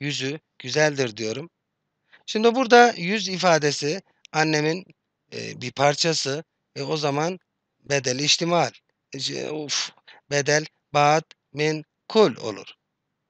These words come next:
E, efendim. Ama yukarıda annem Hatice ya da Halife Ömer, eee, dediğimizde, e, aynı kişiden bahsettiğimiz için bedeli mutabık,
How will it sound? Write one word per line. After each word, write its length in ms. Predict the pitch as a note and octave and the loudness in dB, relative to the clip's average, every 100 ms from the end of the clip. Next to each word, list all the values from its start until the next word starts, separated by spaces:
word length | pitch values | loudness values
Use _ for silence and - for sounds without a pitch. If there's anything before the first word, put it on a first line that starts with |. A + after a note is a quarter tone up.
| _ _ _ | _ _ _
E, 60 | C#3 | -10
efendim. 540 | B2+ C#3+ B2 G#2 - _ _ _ D3 | -6 -6 -6 -10 -16 _ _ _ -4
Ama 160 | C#3+ | 0
yukarıda 540 | D3 D#3 E3 D#3+ D3+ C#3 | 0 2 4 6 4 4
annem 320 | D3 G3 A#3+ | 4 6 6
Hatice 500 | F#3+ D#3+ C#3+ C3 A2+ _ _ _ _ _ _ _ _ _ | 6 2 0 -2 -2 _ _ _ _ _ _ _ _ _
ya 220 | C3+ C#3 C#3+ | -4 -2 0
da 240 | C3+ C3 - _ _ _ | -2 -4 -12 _ _ _
Halife 380 | A#2+ C#3 D#3 A#3 | -4 -2 4 6
Ömer, 480 | G#3+ D#3+ A#2 - _ _ _ _ - | 6 4 2 -2 _ _ _ _ -6
eee, 280 | C#3 B2+ B2+ | -6 -4 -4
dediğimizde, 720 | C#3 C#3 B2 A#2 D3 E3 G3 _ _ _ _ - | -4 -2 -4 -2 0 0 -2 _ _ _ _ -20
e, 20 | - | -8
aynı 340 | - E3+ E3+ D3 | 0 2 2 0
kişiden 460 | D3 D3 C#3+ C3+ | -4 -4 -4 -2
bahsettiğimiz 720 | C3+ C3+ C#3+ C3+ D#3 E3 D3+ C3+ | -2 -2 -4 -8 -8 -8 -8 -8
için 300 | - F3+ - _ _ _ D3 | -6 -6 -8 _ _ _ -6
bedeli 320 | C3+ C3+ B2+ | -2 -2 -2
mutabık, 600 | B2+ C#3 B2+ B2+ E3 | -4 -2 0 0 -4